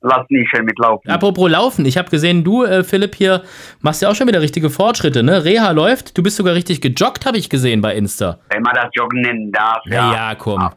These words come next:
Speaker 1: Das ist auch so eine spezielle Laufbahn, ne?
Speaker 2: Ja.
Speaker 1: Wo man barfuß läuft, extra weicher Untergrund. Ich war drei Wochen in Regensburg, jo. Und jetzt bin ich wieder da und ich, ich hab in Regensburg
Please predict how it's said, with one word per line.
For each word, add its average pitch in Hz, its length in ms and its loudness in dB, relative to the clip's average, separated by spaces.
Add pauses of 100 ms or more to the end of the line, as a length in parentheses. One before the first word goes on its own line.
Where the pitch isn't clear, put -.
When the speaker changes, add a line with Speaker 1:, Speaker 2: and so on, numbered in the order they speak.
(120)
Speaker 1:
Das 123 240 -2
ist 147 180 -4
auch 143 200 0
so 139 60 0
eine 139 80 -2
spezielle 139 480 -2
Laufbahn, 131 520 -2
ne? 117 320 -2 (140)
Speaker 2:
Ja. 117 160 0
Speaker 1:
Wo 113 40 0
man 117 120 0
barfuß 131 500 -2
läuft, 139 320 -2 (480)
extra 127 460 -4
weicher 123 340 0
Untergrund. 135 680 0 (460)
Ich 104 100 -6
war 123 140 4
drei 135 220 4
Wochen 131 240 2
in 127 100 4
Regensburg, 123 680 0 (260)
jo. 107 280 0 (560)
Und 117 120 0
jetzt 131 200 2
bin 143 120 2
ich 143 120 4
wieder 135 180 4
da 143 280 4 (420)
und 131 160 0
ich, 135 160 0 (180)
ich 127 200 0
hab 139 140 0
in 131 120 2
Regensburg 139 760 4